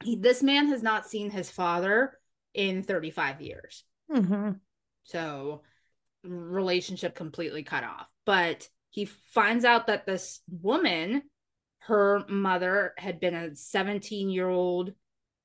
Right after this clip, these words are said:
Speaker 1: unwed mother-to-be,
Speaker 2: Mm-hmm.
Speaker 1: and his family offered her a job as a nanny, and she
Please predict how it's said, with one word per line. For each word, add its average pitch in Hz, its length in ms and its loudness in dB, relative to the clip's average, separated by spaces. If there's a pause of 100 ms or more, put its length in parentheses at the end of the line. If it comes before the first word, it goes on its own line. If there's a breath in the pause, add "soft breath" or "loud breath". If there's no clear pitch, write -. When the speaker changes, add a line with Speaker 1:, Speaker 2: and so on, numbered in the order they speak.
(420)
Speaker 1:
unwed 202 840 4
mother-to-be, 190 1080 0 (360)
Speaker 2:
Mm-hmm. 208 380 0 (100)
Speaker 1:
and 180 640 2
his 202 300 0
family 190 440 -2
offered 180 360 0
her 196 160 2
a 180 80 -4
job 151 500 -4 (840)
as 180 240 -2
a 196 40 -2
nanny, 160 640 -4
and 170 560 -4
she 165 600 -8